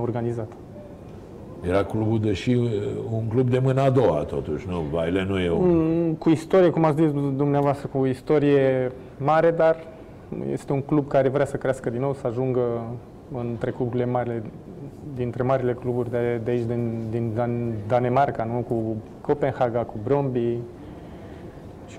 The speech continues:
Speaker 1: cu, cu altele care se bat la, la titlu.
Speaker 2: Așa. Uh, bun, uh, nici la F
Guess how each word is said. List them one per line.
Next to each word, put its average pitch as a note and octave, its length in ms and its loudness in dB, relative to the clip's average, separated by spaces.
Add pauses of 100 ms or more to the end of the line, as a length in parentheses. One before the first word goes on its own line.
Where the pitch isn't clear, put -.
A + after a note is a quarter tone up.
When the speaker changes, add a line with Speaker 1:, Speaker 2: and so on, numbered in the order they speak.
Speaker 1:
cu, B2 60 -8 (380)
cu A#2+ 80 -2
altele A2+ 300 -2
care A#2 240 -4
se A2+ 200 -8
bat A#2 140 0
la, A#2+ 340 4
la A#2+ 80 0
titlu. A#2 300 -4 (1500)
Speaker 2:
Așa. F#2 340 2 (1400)
Uh, E2+ 280 2
bun, E3+ 200 6 (460)
uh, B2 60 2 (880)
nici C#3 240 2
la D#3+ 140 6
F - 140 -2